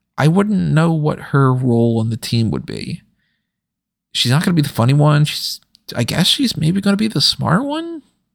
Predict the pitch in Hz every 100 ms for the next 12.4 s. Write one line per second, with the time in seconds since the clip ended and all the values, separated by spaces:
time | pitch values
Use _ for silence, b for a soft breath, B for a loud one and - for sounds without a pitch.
0 | _ _ _ _ _ _ _ _ _ -
1 | 127 175 175 185 214 233 202 _ _ -
2 | 156 165 175 185 180 180 151 - _ _
3 | _ _ _ _ 135 151 147 151 156 -
4 | 113 113 143 139 135 135 - 139 143 131
5 | - 113 - 117 - - B B B B
6 | B - 117 107 - - 104 - 151 -
7 | 170 156 139 120 110 113 110 180 107 -
8 | 104 - 117 110 104 104 104 - 110 107
9 | 98 98 135 _ _ _ _ _ _ _
10 | _ _ _ _ - - 113 92 117 135
11 | 135 139 135 117 - 107 - - 113 -
12 | 67 62 -